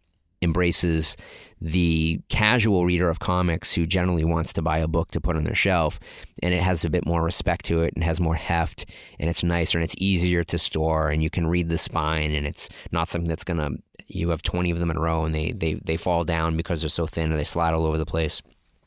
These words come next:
They don't require bagging and boarding and all that type of thing, that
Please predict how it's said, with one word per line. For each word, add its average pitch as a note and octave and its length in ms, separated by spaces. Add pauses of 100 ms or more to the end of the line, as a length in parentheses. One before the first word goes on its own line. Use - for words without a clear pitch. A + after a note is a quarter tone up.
(540)
They E2+ 140
don't F2+ 160
require E2+ 560 (460)
bagging F#2 280
and D#2+ 120
boarding E2+ 340
and E2 80
all E2+ 100
that E2+ 160
type E2 200
of - 80
thing, D#2+ 320 (460)
that F2 320